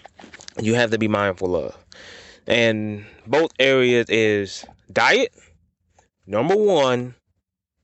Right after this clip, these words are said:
exercise, number two. And I'm gonna tell you why diet, number one, 'cause people overlook the diet,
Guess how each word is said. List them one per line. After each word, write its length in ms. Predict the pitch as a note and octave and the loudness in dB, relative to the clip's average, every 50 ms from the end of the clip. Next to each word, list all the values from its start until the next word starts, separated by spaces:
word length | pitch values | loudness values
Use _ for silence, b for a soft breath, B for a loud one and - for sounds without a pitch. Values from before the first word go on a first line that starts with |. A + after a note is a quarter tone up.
| _ _ _ _ - - _ - | _ _ _ _ -20 -20 _ -2
exercise, 640 | - A#2+ A#2+ - B2+ A#2 - B2 A2+ A2+ A2+ G#2+ - | -2 -2 -2 -2 -4 -2 0 0 2 2 0 -2 -2
number 200 | A2 G2+ G2 G2+ | -6 -6 -6 -6
two. 240 | - - - D2+ C2 - _ _ B B B B B B B B B B B B B B B B _ - | -6 -6 -10 -10 -12 -14 _ _ B B B B B B B B B B B B B B B B _ -4
And 580 | - A2 A#2 A#2+ A#2 A2 G#2+ G#2 G2+ G2+ G2 - - - | -2 0 2 4 4 4 2 2 0 -4 -8 -12 -14 -8
I'm 140 | - A2+ | -4 -2
gonna 80 | C3 C#3 | -2 0
tell 160 | - F#3+ F#3+ | 2 2 2
you 120 | F#3 F3 D3 | 2 2 2
why 300 | C3+ C3+ C3+ C3 C3 B2 | 2 2 2 2 0 0
diet, 420 | G#2 - A#2 A2+ A#2 A#2 A2+ G2+ | 0 0 0 2 2 2 0 0
number 200 | A2+ G#2+ G#2+ G#2 | -2 -2 -2 -2
one, 200 | G#2 G#2+ G#2 G#2 | -2 -2 -4 -4
'cause 140 | - G2+ - | -8 -10 -10
people 280 | - - F#3 F3 D#3+ C#3 | -6 -6 -2 0 0 0
overlook 300 | C3+ B2 B2 B2 A#2+ - | 2 0 0 -2 -2 -4
the 80 | G#2 | -8
diet, 540 | F#2+ F2+ - G#2 G#2+ B2 C3 D3+ D#3+ E3+ - | -10 -4 -2 0 0 2 2 2 2 0 -2